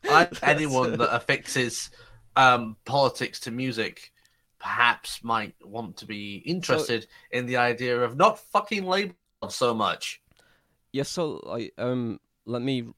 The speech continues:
Speaker 2: let me revisit this point. We'll rewind back from Fantano now. So I, I agree with Fantano, but, like, he probably disagreed that I think liberal progressives are the new conservatives.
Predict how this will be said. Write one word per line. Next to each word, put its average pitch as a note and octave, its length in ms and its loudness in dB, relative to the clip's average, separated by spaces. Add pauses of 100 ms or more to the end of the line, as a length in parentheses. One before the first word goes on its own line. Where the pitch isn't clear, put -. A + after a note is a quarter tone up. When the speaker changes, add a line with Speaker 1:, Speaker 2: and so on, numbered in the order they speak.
(240)
Speaker 2:
let A2 140 -4
me A2+ 120 0
revisit A2+ 500 -4
this G2 160 -12
point. G2+ 300 -8
We'll G2 160 0
rewind G2+ 420 4
back G#2 220 2
from F#2 160 -4
Fantano F#2+ 600 -2
now. F#2 220 -2
So C3+ 200 10
I, C3+ 180 12
I A#2 140 4
agree A#2+ 280 6
with G#2+ 180 4
Fantano, G2 580 6
but, - 260 4
like, F2 180 2
he F2 220 -4 (120)
probably F#2 280 0
disagreed F#2 680 -2
that E2 240 -2
I E2 120 -4
think - 400 -8 (540)
liberal F2 320 -2
progressives - 680 -2
are F2 160 2
the - 100 -4
new F2+ 320 -2
conservatives. - 920 -4